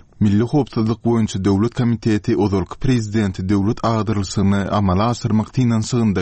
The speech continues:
hem aýplady. Atambaýew häkimetleriň sorag üçin üçünji çakylygyny ret edeninden soň ony tutsak etmek boýunça çäreler görülip başlandy. Gyrgyz resmiýetleri Atambaýewiň iki müň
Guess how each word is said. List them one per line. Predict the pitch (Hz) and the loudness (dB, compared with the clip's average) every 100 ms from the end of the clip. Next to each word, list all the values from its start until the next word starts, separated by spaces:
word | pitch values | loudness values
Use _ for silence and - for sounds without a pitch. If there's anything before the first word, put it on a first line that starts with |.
| 87 | -2
hem | 92 90 | 0 0
aýplady. | 95 92 90 92 95 95 87 - - | -2 -2 -2 0 2 2 0 -4 -8
Atambaýew | 107 - 107 110 131 135 | -4 0 0 0 0 0
häkimetleriň | 135 131 131 123 - 117 117 | -2 -2 -2 -2 -2 -2 0
sorag | 117 101 110 123 | 0 2 2 0
üçin | - 110 | -2 -4
üçünji | 98 107 104 | -2 -2 -2
çakylygyny | - 139 127 - 107 104 95 | 0 0 0 -2 0 2 2
ret | 117 - | 0 0
edeninden | 117 113 101 92 104 | 0 0 0 0 0
soň | 113 - 107 104 - | -2 -2 -2 -2 0
ony | 110 127 | 0 0
tutsak | - - 113 | -4 -2 -2
etmek | 113 110 104 113 | 0 -2 -2 0
boýunça | 110 98 104 92 | 0 0 -4 -2
çäreler | - 117 107 92 90 101 | -2 0 0 -2 0 0
görülip | 101 90 - | 0 -2 -2
başlandy. | 92 - 95 95 92 92 87 - - | -6 -2 0 2 2 2 0 -4 -2
Gyrgyz | 110 101 113 135 | 0 0 0 0
resmiýetleri | 127 131 127 123 120 | 0 0 0 0 -2
Atambaýewiň | 107 120 107 107 107 104 104 101 | -2 0 2 2 0 0 -2 -4
iki | - 107 | -2 0
müň | 101 | 2